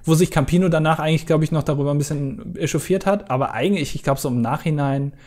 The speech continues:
in der Retrospektive, so zwei Wochen später, hat er sich in seinem Schaukelstuhl mit einem schönen Glas Bordeaux-Rotwein da hingesetzt und hat gedacht, eigentlich ist das schon ganz geil, wenn wir Lieder machen, die selbst bei der Kanzlerin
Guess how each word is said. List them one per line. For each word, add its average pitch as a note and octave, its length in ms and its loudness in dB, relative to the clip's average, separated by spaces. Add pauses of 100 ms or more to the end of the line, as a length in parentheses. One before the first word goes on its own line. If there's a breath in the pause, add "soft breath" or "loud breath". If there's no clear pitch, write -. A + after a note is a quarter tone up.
(260 soft breath)
in D3 80 0
der B2 140 2
Retrospektive, D3+ 720 2
so C#3 80 2
zwei C3 260 2
Wochen C#3 200 2
später, C#3 260 2
hat C#3 80 4
er C#3+ 80 4
sich C3+ 160 2
in C3 80 2
seinem B2 200 2
Schaukelstuhl C3 500 0
mit B2+ 200 2
einem B2 280 2 (380 loud breath)
schönen C#3+ 300 0
Glas B2+ 320 0
Bordeaux-Rotwein A#2+ 880 2
da A#2 60 2
hingesetzt B2 560 0
und B2+ 100 -4
hat B2 140 -6
gedacht, A2 300 -6
eigentlich B2 320 -2
ist A#2+ 140 -6
das A#2 80 -2
schon B2 180 -4
ganz A2 220 -4
geil, G#2 440 -4
wenn A#2+ 120 -2
wir A2 120 0
Lieder C3+ 260 0
machen, A2+ 420 -2 (600 soft breath)
die B2 80 2
selbst C3+ 280 0
bei A#2+ 80 -2
der G#2+ 100 -2
Kanzlerin A2 800 0